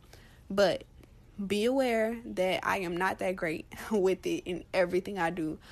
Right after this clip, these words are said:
Um, I'm good with the podcast, but I still struggle with discipline for YouTube videos, blogging especially, but that's okay. Well, it's not okay, but I recognize that I have a problem in those areas,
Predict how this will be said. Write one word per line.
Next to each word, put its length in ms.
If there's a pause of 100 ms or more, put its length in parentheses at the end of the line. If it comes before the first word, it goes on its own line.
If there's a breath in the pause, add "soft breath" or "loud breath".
(260 loud breath)
Um, 340
I'm 180
good 240
with 140
the 80
podcast, 880
but 160
I 100
still 320
struggle 380
with 320
discipline 800 (500 loud breath)
for 260
YouTube 460
videos, 960 (120)
blogging 720
especially, 840 (280 loud breath)
but 200
that's 260
okay. 560 (280)
Well, 80
it's 100
not 180
okay, 500
but 280
I 180
recognize 680
that 120
I 60
have 180
a 60
problem 480
in 180
those 300
areas, 540